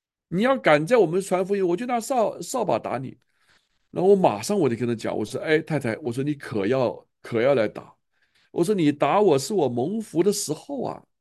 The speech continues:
我说：“来，我，我背后，你打我背后，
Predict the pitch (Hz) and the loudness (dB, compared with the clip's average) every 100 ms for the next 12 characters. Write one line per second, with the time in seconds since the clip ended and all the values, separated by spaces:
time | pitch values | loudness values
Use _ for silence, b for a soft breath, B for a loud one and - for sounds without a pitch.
0 | _ _ _ _ _ _ _ 135 139 165 | _ _ _ _ _ _ _ -6 -2 0
1 | 156 - _ _ _ _ _ _ _ _ | -2 -6 _ _ _ _ _ _ _ _
2 | _ _ _ _ _ _ _ _ _ 120 | _ _ _ _ _ _ _ _ _ -4
3 | 127 135 143 120 - 180 147 135 113 156 | -2 2 4 4 2 2 2 0 -4 -6
4 | 165 175 151 143 175 185 160 | -2 0 0 2 -2 -2 -10